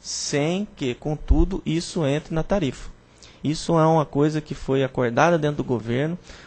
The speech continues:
os reflexos da construção dessa eclusa não podem ser inseridos na tarifa.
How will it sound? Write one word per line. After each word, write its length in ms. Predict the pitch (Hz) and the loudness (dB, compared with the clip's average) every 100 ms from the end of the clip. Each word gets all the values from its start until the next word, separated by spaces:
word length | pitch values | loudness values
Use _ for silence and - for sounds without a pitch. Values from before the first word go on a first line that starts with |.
| - | -8
os 140 | 131 | -4
reflexos 520 | 139 127 151 160 - 143 | -4 0 2 2 0 -2
da 100 | 139 | -2
construção 600 | 143 139 135 127 131 127 | -2 -6 -8 -6 -6 -6
dessa 220 | 123 117 | -6 -10
eclusa 420 | - 156 185 165 | -6 -2 0 0
não 140 | 160 | -4
podem 420 | 156 143 147 165 165 | -2 0 0 -2 -8
ser 320 | - 139 160 - - - - | -6 -6 -6 -10 -20 -20 -10
inseridos 560 | - 139 143 123 139 143 | -8 -4 -2 -2 -2 -4
na 140 | 139 | -6
tarifa. 420 | - 151 104 - | -4 -4 -4 -10